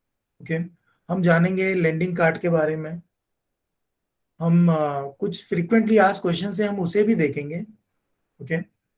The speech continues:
और, आ, ये जो होता है वीकेएमएस से कैसे ये process किया जाता है वो भी हम देखेंगे, और फिर जो ticket रेज करनी होती है तो उसकी screen भी देख लेंगे। उसके साथ एक, आ, checklist जानेंगे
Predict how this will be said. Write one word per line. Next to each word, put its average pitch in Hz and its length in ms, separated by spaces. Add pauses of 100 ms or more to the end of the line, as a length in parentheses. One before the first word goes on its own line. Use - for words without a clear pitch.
(960)
और, 180 360
आ, 151 360 (260)
ये 208 220
जो 254 220
होता 202 240
है 233 140
वीकेएमएस 190 560
से 165 160 (920)
कैसे 190 320
ये 233 100
process 190 380
किया 190 240
जाता 170 280
है 180 60
वो 151 200
भी 175 120
हम 175 200
देखेंगे, 143 520 (760)
और 165 180
फिर 180 140
जो 180 160
ticket 180 380
रेज 180 200
करनी 185 280
होती 165 280
है 165 260 (580)
तो 151 220
उसकी 151 260
screen 180 360
भी 185 120
देख 160 220
लेंगे। 165 380
उसके 165 300
साथ 165 360 (680)
एक, 170 340
आ, 156 180
checklist 185 500
जानेंगे 170 540